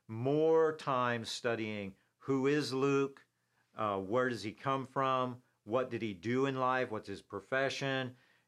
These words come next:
you know, what was he, what was his education, who's he writing to? And so you're pulling in all of that context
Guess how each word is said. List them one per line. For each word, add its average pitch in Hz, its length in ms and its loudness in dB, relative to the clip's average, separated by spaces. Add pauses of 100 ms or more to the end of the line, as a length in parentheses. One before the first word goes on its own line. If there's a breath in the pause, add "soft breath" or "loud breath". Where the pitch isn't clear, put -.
you 117 100 -6
know, 110 100 -2
what 107 200 0
was 104 140 -6
he, 98 300 -6
what 107 180 -4
was 101 140 -6
his 98 140 -6
education, 127 800 -2
who's 104 240 -8
he 90 100 -12
writing 127 560 0
to? 127 300 -2 (200 loud breath)
And 113 140 -6
so 135 180 0
you're 120 180 0
pulling 160 580 0
in 135 200 0 (120)
all 151 640 2
of 123 200 -6
that 117 280 -2
context 147 1080 -4